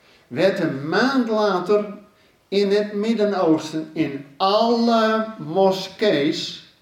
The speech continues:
de Westbank, Gaza, noem maar op, werd dit geciteerd. Met andere woorden, de Hamas is in de ogen van de islam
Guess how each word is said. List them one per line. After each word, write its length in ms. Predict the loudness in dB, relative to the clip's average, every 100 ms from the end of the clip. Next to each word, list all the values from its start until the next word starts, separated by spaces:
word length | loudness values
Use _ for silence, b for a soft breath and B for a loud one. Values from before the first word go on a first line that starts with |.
| _
de 180 | 0 2
Westbank, 720 | 4 4 2 -2 -2 0 -2 -6 -16
Gaza, 560 | -8 -4 -2 0 0
noem 240 | 0 0 0
maar 180 | 2
op, 280 | 2 0 -2 B B B
werd 400 | 2 2 0 0
dit 240 | 0 0
geciteerd. 960 | 0 0 2 -2 -4 -2 0 0 -2 -16 _ _ _ _ _ _ _ _ _ _ B B B
Met 260 | -6 -2 0
andere 460 | 2 4 4 4 4
woorden, 560 | 4 4 0 -4 -8 -16 -6
de 140 | 2
Hamas 1120 | 2 2 0 -2 0 2 4 4 2 -2 -10 -16 B B B
is 300 | 2 2 4
in 160 | 2 4
de 380 | 4 2 -2 -2
ogen 440 | 2 2 2 0
van 200 | 2 2
de 160 | 2 0
islam 840 | 0 0 2 2 2 0 -2 -8